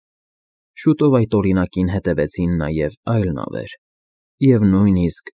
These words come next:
Բլադին նվիրված նավապետները չէին կարողանում զսպել իրենց ծովահեններին։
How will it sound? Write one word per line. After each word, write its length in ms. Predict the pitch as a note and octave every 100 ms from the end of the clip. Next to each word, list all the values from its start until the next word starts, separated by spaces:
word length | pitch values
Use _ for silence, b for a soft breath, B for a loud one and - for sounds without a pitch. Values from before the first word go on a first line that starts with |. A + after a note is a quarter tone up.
| -
Բլադին 640 | C3+ B2 G#2 F2 F#2 G#2
նվիրված 560 | F2+ D#2 D#2 D#2 F2 -
նավապետները 840 | E2+ D#2 D#2+ D#2 - G2 G2 C#2+ - _ _ _ _ -
չէին 320 | D3+ D3 C#3
կարողանում 600 | E2 D2 D#2 C2+ D#2+ D2
զսպել 560 | F2+ E2+ - F2 F2 -
իրենց 320 | F#2+ F2 E2 _
ծովահեններին։ 880 | E2+ D2 C#2+ D#2 C2+ C2+ A1 G1+